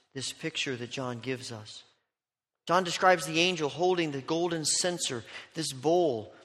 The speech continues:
And it's an interesting word because the Old Testament, as far as I can tell, the Old Testament word that here is translated censer in the Old Testament is translated frankincense.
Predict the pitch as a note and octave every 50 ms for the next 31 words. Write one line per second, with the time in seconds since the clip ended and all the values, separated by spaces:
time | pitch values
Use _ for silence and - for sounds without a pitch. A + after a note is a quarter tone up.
0 | - _ _ _ _ _ _ _ _ _ _ _ _ _ _ _ _ _ _ _
1 | - D#3+ F3 - B2 F#3 F3+ - G3+ F3+ G#3 B3 B3 - B3 G#3+ - A3+ G#3 F#3+
2 | E3 E3+ F#3+ G3 F3 D#3 D3 C3+ D3 D3+ - F3 E3+ D3+ - - - - - -
3 | _ _ _ _ _ _ _ _ _ - - - - - - - F3+ F3+ G#3+ A3
4 | B3+ B3+ - G#3+ A3 A3+ G#3 - G#3 F#3 D#3+ D#3 D3+ D3 - - - - - _
5 | _ - - _ _ - - - - G3 G#3+ G#3 G3+ F#3+ F#3 F3 D#3+ D3 - F3+
6 | F3 D#3+ D3 C#3+ D3 E3+ F#3+ G#3 G3+ - F#3+ G3 F#3 - - F3+ E3 D3+ C#3+ C#3
7 | D3 D#3 F3 F3 D#3 C#3 C3 B2+ - - - - - - - D3 B2 - G3+ A3+
8 | A#3 G#3 E3 D3+ - - G3 F#3+ F#3+ F3+ - F#3+ E3+ D3 C#3 - - - G3+ G3+
9 | F#3 - - C#3+ C#3 C#3 C#3+ D3+ F3 G3+ G#3+ - G#3 G3 F3 - - D#3+ D#3 C#3+
10 | - - F3+ F3 E3+ E3 - E3+ D#3+ D3 D3 C#3+ - - - G3+ F#3+ - A#2+ A2
11 | - - G#2+ G2+ - - -